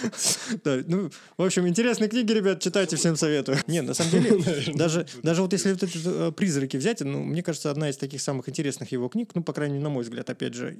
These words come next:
Speaker 1: Э, там суть в чём была, то, что взяли, так скажем, людей с улицы, просто набрали. А, была идея написать самую гениальную книгу.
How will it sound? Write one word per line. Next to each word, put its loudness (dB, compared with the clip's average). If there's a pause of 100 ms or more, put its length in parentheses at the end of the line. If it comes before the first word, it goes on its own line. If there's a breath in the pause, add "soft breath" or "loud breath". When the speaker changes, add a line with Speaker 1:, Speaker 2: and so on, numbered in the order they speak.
Speaker 1:
Э, -4
там 0
суть -2
в -8
чём 0
была, 0
то, -6
что -2 (140)
взяли, -2 (220)
так -6
скажем, -2
людей 0
с -6
улицы, -2
просто -6
набрали. -4 (440 loud breath)
А, -2
была 0
идея 0
написать -2
самую -2
гениальную -2
книгу. -4